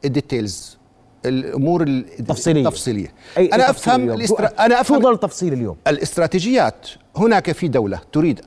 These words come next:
Speaker 1: أن تثبت بأنها صاعدة وتلعب دور مهم على، في النظام العالمي القادم والذي يعيش حالة ولادة.
Speaker 2: مين هاي؟
Speaker 1: روسيا الاتحادية.
Speaker 2: آه، طيب.
Speaker 1: هذا واحد.
Speaker 2: كويس.
Speaker 1: اثنين،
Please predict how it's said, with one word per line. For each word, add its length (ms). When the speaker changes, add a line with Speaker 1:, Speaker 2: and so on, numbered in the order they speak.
Speaker 1:
أن 100
تثبت 380
بأنها 240
صاعدة 580
وتلعب 480
دور 260
مهم 380
على، 380
في 120
النظام 380
العالمي 460
القادم 520
والذي 320
يعيش 280
حالة 320
ولادة. 480
Speaker 2:
مين 220
هاي؟ 220
Speaker 1:
روسيا 340
الاتحادية. 640
Speaker 2:
آه، 140
طيب. 200
Speaker 1:
هذا 180
واحد. 360
Speaker 2:
كويس. 160
Speaker 1:
اثنين، 360